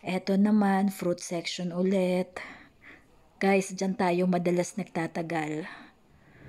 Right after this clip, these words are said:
Ayan, dyan ako madalas umiikot sa fruit section. At syempre, yung vegetable section din, guys, hindi natin yan pwedeng lagpasan.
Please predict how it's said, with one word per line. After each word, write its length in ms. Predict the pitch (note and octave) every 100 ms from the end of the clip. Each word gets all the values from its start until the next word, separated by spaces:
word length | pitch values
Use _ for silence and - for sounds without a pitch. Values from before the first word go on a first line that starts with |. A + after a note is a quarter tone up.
| - - - -
Ayan, 320 | D#3 D#3+ E3+
dyan 160 | E3 E3+
ako 160 | F3
madalas 480 | F3 E3+ F3 E3 -
umiikot 640 | F3 E3 D#3+ D3 - D#3+
sa 160 | - E3+
fruit 240 | - F3
section. 880 | - - E3 - - D3 D3 C#3+ C#3+ - - - - - _ - _ _ _ _ _ - - _ _ - - - _
At 400 | - G#3 C4 C4
syempre, 560 | - G#3 G3 G3 G3 F#3 F3+
yung 240 | F3 E3
vegetable 720 | E3 E3+ - - F3 E3+ E3+
section 560 | E3+ - E3 - F#3 F3
din, 240 | F3 F3
guys, 560 | F3 E3+ F3 F3 F3+ - F3
hindi 160 | E3+
natin 400 | E3+ E3 - E3+
yan 140 | F3 F3
pwedeng 560 | E3+ E3+ E3 E3+ F3 - - - F3+
lagpasan. 1200 | E3+ E3+ - E3 D#3 - D#3+ D#3+ D#3 D3 F#3